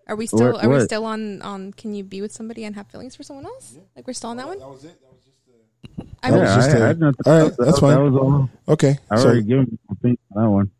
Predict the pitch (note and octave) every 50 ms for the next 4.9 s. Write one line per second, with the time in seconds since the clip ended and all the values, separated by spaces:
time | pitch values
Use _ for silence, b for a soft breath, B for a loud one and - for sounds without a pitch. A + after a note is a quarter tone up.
0 | _ - B2+ D3+ E3 D#3 D3+ C#3+ - C3 A#2 A#2 A#2+ B2+ B2+ B2 A#2+ C3+ C3+ B2
1 | A#2+ - _ - B2+ B2 C#3 C#3 C#3+ C#3+ C#3+ - - C#3 D3+ D#3+ - - E3+ F3+
2 | E3+ - F#3+ G#3+ G3 _ _ _ _ _ - G#2+ A2+ A2+ G2+ F2 G2 A2+ - _
3 | _ _ _ _ _ _ _ _ _ _ _ _ _ _ _ _ _ _ _ _
4 | _ - - G#2+ A#2+ B2 B2 A#2+ A2 G2+ _ - G#2 A2 A#2+ C3 B2+